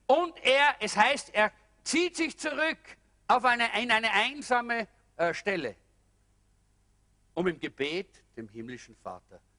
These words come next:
zu begegnen. Jesus hat uns hier gezeigt mit seinem Leben, dass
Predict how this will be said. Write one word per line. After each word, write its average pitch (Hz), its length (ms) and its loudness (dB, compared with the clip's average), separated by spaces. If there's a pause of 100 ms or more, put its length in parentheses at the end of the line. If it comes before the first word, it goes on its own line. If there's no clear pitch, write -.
(160)
zu - 120 -20
begegnen. 87 460 -20 (360)
Jesus 262 460 -2
hat 269 140 2
uns 285 160 -4
hier 277 160 -4
gezeigt 247 540 0
mit 233 140 -6
seinem 233 240 0
Leben, 233 400 -2 (420)
dass 240 300 2